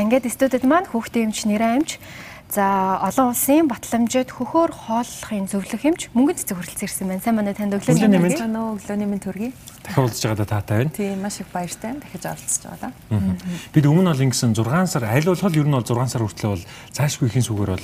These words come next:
Speaker 2: хооллох шаардлагатай гэж үргэлж ирсэн
Speaker 3: Мгм.
Speaker 2: шүү дээ. Одоо хэрвээ ингээд зургаан сараас хойш ингээд бор хоолнд орох шаардлагатай болоод ирэнгүүт ер нь ямар хоол хүнсийг хоол хүнс нь нэрлэх
Speaker 3: Мгм.
Speaker 2: боломжтой гэдэг юм болоо.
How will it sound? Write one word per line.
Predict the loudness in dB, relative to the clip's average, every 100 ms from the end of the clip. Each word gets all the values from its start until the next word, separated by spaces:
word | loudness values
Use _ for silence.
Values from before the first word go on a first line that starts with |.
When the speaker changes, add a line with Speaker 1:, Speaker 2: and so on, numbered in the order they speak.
| -6
Speaker 2:
хооллох | -6 -6
шаардлагатай | -6 -8 -8 -6
гэж | -4 -4
үргэлж | -4 -2
ирсэн | 0
Speaker 3:
Мгм. | 0
Speaker 2:
шүү | 0
дээ. | -4 -8 -16 -16 -4
Одоо | 0 2 4
хэрвээ | 4 4 2
ингээд | 0
зургаан | 0 0 0
сараас | -2 -2
хойш | -2 -2 -2
ингээд | -2 -2
бор | -2 -2
хоолнд | -6 -4 -6 -4 -8 -10 -18 -18 -8
орох | -8 -4
шаардлагатай | -6 -6 -6 -6
болоод | -6 -8
ирэнгүүт | -6 -6 -4 -2
ер | 0
нь | 0
ямар | 0 0
хоол | -2 -2 -6
хүнсийг | -6 -8 -6
хоол | -6
хүнс | -6 -8 -8
нь | -4
нэрлэх | -4 -6 -10
Speaker 3:
Мгм. | -8 -4 -4
Speaker 2:
боломжтой | -4 -2 0 0
гэдэг | -2
юм | -4
болоо. | -8